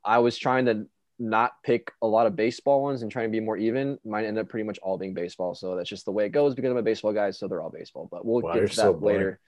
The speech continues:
Speaker 1: I know, super boring. Sorry about it, but they were my personal
Speaker 2: Yeah.
Speaker 1: favorite. So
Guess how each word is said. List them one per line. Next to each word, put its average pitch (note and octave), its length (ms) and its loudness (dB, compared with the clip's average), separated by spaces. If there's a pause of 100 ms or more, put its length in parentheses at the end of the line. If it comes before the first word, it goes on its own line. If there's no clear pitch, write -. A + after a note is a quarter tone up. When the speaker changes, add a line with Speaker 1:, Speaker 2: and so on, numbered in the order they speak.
(260)
Speaker 1:
I G2+ 60 -8
know, F#2+ 140 -6
super G#2 220 -2
boring. F2+ 260 -6
Sorry F#2+ 180 -2
about E2 200 -4
it, G#2 100 -8
but A#2 280 6 (200)
they B2 80 6
were C3 160 6
my A#2 180 4
personal A#2+ 420 0
Speaker 2:
Yeah. G#2+ 60 -4
Speaker 1:
favorite. F#2+ 260 0
So F#2 300 -2